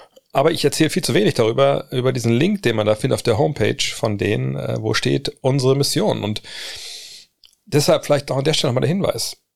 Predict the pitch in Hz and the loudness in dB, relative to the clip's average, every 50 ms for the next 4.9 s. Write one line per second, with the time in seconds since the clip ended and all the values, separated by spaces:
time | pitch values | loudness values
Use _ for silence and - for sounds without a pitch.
0 | _ _ - - - - 214 208 - - 123 120 113 110 98 101 104 - - - | _ _ -10 -2 2 4 4 4 2 2 2 2 2 0 -2 -8 -10 -10 -8 -4
1 | 131 131 160 - 170 175 139 120 120 117 123 127 123 131 127 - _ _ _ _ | 0 2 2 4 2 2 2 2 4 4 4 4 2 0 -2 -6 _ _ _ _
2 | _ _ _ _ - 117 120 131 120 113 - - _ 123 107 104 - - - - | _ _ _ _ -2 0 2 2 2 0 -2 -6 _ -6 -6 -6 -6 -8 -10 -10
3 | 110 - - - - - 110 92 - - 113 - - 131 127 123 123 - - - | -10 -12 -14 -6 -2 0 0 0 -2 -8 -10 -2 0 0 0 0 -2 -8 -16 -20
4 | - - - - - _ _ - 123 113 117 117 117 117 113 113 113 110 | -20 -20 -20 -20 -20 _ _ -2 0 2 2 2 2 0 0 0 -2 -4